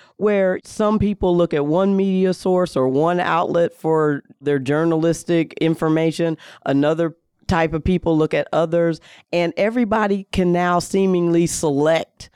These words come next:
the truth, select what they want to believe or what's factual, how does that affect the journalist who, I would assume, you know, is still seeking facts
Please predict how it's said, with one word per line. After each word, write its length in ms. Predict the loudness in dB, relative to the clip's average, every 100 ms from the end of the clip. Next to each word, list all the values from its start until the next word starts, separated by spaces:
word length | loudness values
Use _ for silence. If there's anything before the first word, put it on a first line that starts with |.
| _
the 220 | -2 0 0
truth, 460 | 0 0 0 -4
select 760 | -4 -2 0 2 0 -2 _ -20 _ _ -2
what 360 | 0 0 0
they 160 | 0 2
want 340 | 2 0 -2
to 100 | -4
believe 500 | -2 0 2 2 2
or 140 | 0 0
what's 320 | 0 -2 -4
factual, 840 | -4 -4 -4 -6 -2 0 2 -2 -6 -20 -20 _ -8
how 280 | -4 0 0
does 220 | 0 -2
that 220 | 0 0 -2
affect 480 | -4 -2 -2 -2 -2
the 100 | -2
journalist 1040 | -2 -2 0 0 0 0 -2 -4 -6 -4
who, 480 | 0 2 4 2 0 -6 -20 -12 -4
I 140 | 0
would 240 | 2 2
assume, 760 | 0 -2 0 2 2 2 0 -4 -10 -6
you 120 | -2
know, 160 | 0 2
is 160 | 0
still 400 | -4 0 2 2
seeking 480 | 0 0 0 0 -2
facts 680 | -2 -4 -4 -8 -14 -20